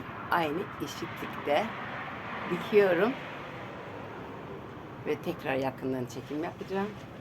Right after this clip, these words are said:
Bu da fidan kızımızın. Şöyle olsun. Elif'i ortaya alayım. Ya da şöyle olsun.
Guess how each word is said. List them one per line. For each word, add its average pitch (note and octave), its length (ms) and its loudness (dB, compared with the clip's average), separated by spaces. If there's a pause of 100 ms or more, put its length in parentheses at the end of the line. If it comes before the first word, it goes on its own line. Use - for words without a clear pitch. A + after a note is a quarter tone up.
(1600)
Bu G3 80 0
da A3+ 120 2 (100)
fidan E3 220 0 (100)
kızımızın. C#3 640 -2 (2000)
Şöyle G#3+ 260 2
olsun. - 640 -2 (1160)
Elif'i G3 500 4
ortaya D#3 400 4
alayım. - 400 6 (4000)
Ya F#4+ 100 2
da - 240 2
şöyle D3+ 400 2
olsun. - 360 -2